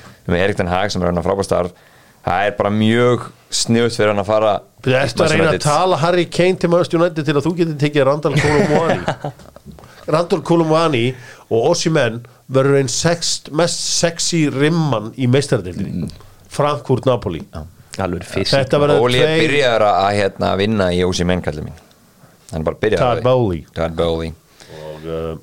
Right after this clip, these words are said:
Speaker 1: Hann er
Speaker 2: já.
Speaker 1: bara næsta sumar. En hann á að fara, mér finnst það,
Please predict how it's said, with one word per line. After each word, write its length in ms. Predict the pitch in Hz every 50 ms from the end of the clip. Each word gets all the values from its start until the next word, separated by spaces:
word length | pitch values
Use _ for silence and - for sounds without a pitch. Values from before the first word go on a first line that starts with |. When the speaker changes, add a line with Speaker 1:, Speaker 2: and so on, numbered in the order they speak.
| - -
Speaker 1:
Hann 100 | 82 82
er 80 | 82 131
Speaker 2:
já. 60 | 131 127 113 -
Speaker 1:
bara 120 | - 95 92
næsta 140 | 95 90 87
sumar. 300 | 87 98 92 87 82 - - - - - - - -
En 120 | - 101
hann 160 | 104 113 127 135
á 40 | 139
að 80 | 131 -
fara, 300 | - 147 139 135 127 117
mér 160 | 117 127 135
finnst 140 | 139 127 - 110
það, 100 | 98